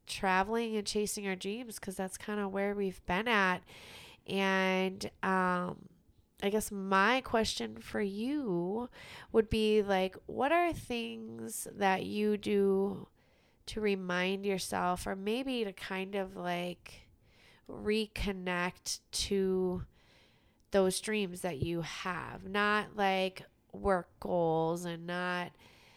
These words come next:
like, parenting goals, but those dreams that we have when we're kids, when we were younger, right? And we're like, "I'm gonna go to Australia and I'm gonna swim with the sharks," or not that, but that was a little crazy. But,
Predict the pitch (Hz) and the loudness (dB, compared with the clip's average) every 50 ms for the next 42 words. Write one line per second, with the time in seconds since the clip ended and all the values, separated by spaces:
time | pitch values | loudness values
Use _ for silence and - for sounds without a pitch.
0 | - _ _ 196 185 175 175 175 180 180 - - - - - - 214 208 202 196 | -20 _ _ -4 -2 -2 0 -2 -2 -4 -6 -2 2 2 2 2 2 0 0 0
1 | 196 190 190 196 - - 202 196 196 196 196 190 190 190 190 185 185 185 185 - | 0 -2 -4 -6 -8 -10 -10 -10 -10 -6 -4 -2 -2 0 0 -2 -2 -4 -4 -6
2 | - 180 180 - - - 185 180 180 180 180 180 180 - - - - - - _ | -6 -6 -6 -6 -4 -2 0 2 2 2 0 0 -2 -4 -6 -8 -10 -12 -16 _
3 | _ - - 226 233 240 240 233 220 220 220 202 208 208 196 196 190 190 190 190 | _ -8 -4 -2 -2 -2 -2 -2 0 0 0 2 2 2 2 2 0 -2 -2 -4
4 | 185 180 185 175 160 - - - - 202 190 185 180 190 185 180 180 175 175 175 | -4 -4 -4 -6 -6 -8 -6 -2 0 0 2 0 0 -2 -4 -4 -4 -4 -4 -4
5 | 175 175 175 170 165 165 165 165 165 165 175 - - - - - - - - - | -4 -4 -4 -4 -4 -6 -4 -4 -4 -4 -6 -6 -8 -10 -10 -8 -8 -8 -8 -8
6 | - - - _ - - 190 202 202 226 226 - 214 208 208 208 202 202 - - | -10 -12 -16 _ -10 -6 -4 -4 -6 -6 -6 -8 -6 -4 -4 -4 -6 -6 -8 -12
7 | - - - - - _ - - 202 196 196 196 190 196 190 - - - - 220 | -18 -18 -20 -20 -20 _ -4 0 0 2 2 2 0 0 -2 -4 -6 -6 -4 -2
8 | 208 202 196 196 196 196 196 190 190 190 190 190 190 190 190 196 190 190 196 196 | 0 0 0 0 2 2 2 2 4 4 4 2 2 2 0 0 -2 -2 0 0
9 | 196 196 - - - - 208 202 196 196 190 190 190 - - 208 190 - - 202 | 0 0 0 -2 -2 -2 -4 -4 -4 -4 -4 -4 -6 -6 -6 -6 -6 -4 -2 -2
10 | 196 190 196 185 - - - 190 180 180 180 - - 180 175 170 - - - - | -2 -2 -4 -6 -10 -10 -8 -8 -6 -6 -8 -8 -10 -10 -10 -8 -8 -10 -8 -8
11 | - 90 - - - - - - 202 107 104 196 - - - - - - - 220 | -8 -8 -6 -6 -6 -6 -4 -4 -4 -4 -6 -8 -8 -8 -8 -6 -6 -8 -10 -12
12 | - - 220 202 208 196 202 196 | -14 -12 -10 -8 -4 -4 -4 -4